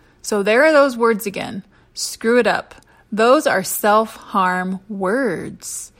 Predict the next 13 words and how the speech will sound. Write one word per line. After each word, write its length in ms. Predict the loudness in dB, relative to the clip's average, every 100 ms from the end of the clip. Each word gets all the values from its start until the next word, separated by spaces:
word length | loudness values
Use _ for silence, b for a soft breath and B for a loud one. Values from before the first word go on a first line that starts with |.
| B -10
They 140 | -4 0
are 140 | 0
inaccurate. 1120 | 0 -2 -4 -4 -4 -4 -4 -2 -4 -8 -20 b b b -2
They 120 | -2
indicate 520 | 0 -2 -2 -4 -4 -4
a 140 | -6
final 800 | -6 -4 -2 -2 -2 -4 -6 -8
result. 760 | -8 -6 -4 -2 -2 -6 -14 -20 _ _ _ 0
Thus, 760 | 4 4 4 0 -4 -10 -14 b b b -4
they 140 | -4 -2
are 340 | 0 0 -2 -6
a 120 | -8
lie. 560 | -2 0 0 -2 -8